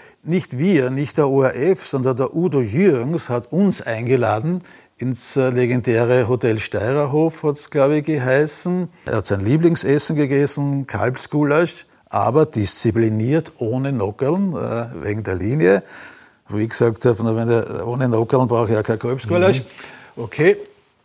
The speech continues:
Speaker 1: Und dann hat der Udo Jürgens gesagt, „Pass auf, Udo und Udo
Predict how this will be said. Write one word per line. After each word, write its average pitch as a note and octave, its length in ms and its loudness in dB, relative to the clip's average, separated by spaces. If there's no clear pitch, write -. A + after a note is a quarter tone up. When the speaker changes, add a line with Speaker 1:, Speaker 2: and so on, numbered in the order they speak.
Speaker 1:
Und E3+ 200 0
dann G3 360 -2
hat F3+ 220 2
der D3+ 160 2
Udo E3 340 4
Jürgens F3 340 4
gesagt, E3+ 460 0
„Pass B2+ 320 -8
auf, F#3 640 0
Udo F3+ 500 2
und C#3+ 280 -4
Udo C#3 460 -2